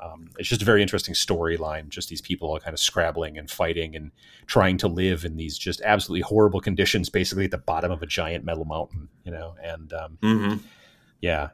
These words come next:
Speaker 1: and so that's, that's very cool. What about, um,
Speaker 2: Definitely.
Speaker 1: R P Gs, which are obviously all about story?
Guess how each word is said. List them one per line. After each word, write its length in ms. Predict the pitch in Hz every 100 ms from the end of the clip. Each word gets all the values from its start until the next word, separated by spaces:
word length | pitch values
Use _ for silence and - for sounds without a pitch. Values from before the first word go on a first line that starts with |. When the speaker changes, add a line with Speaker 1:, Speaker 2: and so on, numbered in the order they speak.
| -
Speaker 1:
and 140 | 90
so 120 | -
that's, 360 | 87 85 - - -
that's 200 | 92 -
very 220 | 82 80
cool. 360 | 71 80 78 78 _ - _ _ _ _ _ _ _ - -
What 160 | 107 135
about, 320 | 131 120 -
um, 420 | 113 101 90 85
Speaker 2:
Definitely. 280 | 87 - - -
Speaker 1:
R 140 | 139
P 180 | 131 127
Gs, 440 | 98 104 92 78 82
which 120 | 113
are 80 | 156
obviously 260 | 165 135
all 220 | 120 120
about 320 | 90 73 127 -
story? 580 | - 80 71 71 69